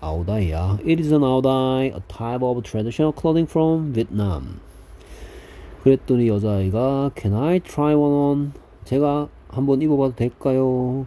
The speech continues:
"Can I try one on?" "Sure, 물론이죠." 오케이. 보니까 뭐 모르는, 그, 이 사람이 점원인 것 같아요.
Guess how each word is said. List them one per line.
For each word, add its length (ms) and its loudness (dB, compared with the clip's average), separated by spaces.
"Can 140 -4
I 300 0
try 340 -2
one 220 4
on?" 380 -2
"Sure, 600 2
물론이죠." 1000 -2
오케이. 640 -2
보니까 320 2
뭐 180 2
모르는, 600 2
그, 280 2
이 280 -2
사람이 640 2
점원인 480 0
것 100 -4
같아요. 420 -8